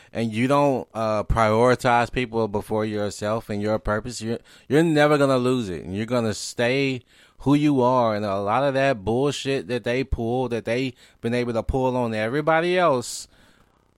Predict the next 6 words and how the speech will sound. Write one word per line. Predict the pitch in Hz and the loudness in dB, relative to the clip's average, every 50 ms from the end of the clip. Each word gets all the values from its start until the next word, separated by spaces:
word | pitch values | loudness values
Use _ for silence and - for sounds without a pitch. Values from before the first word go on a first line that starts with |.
| _ _ _ - | _ _ _ -10
won't | 98 98 127 160 196 185 - | -2 2 2 2 2 2 -2
affect | - - 180 175 170 _ - - | 0 2 2 2 2 _ -8 -10
you. | 110 95 85 80 78 78 _ _ _ _ _ _ - | -8 -8 -8 -10 -14 -18 _ _ _ _ _ _ -4
And | - 117 123 131 | -2 0 2 4
if, | 131 127 123 120 - - - _ _ _ _ _ _ _ _ _ _ _ - | 4 2 2 0 -2 -10 -20 _ _ _ _ _ _ _ _ _ _ _ -4
and, | 120 123 127 135 | -2 -2 -2 -2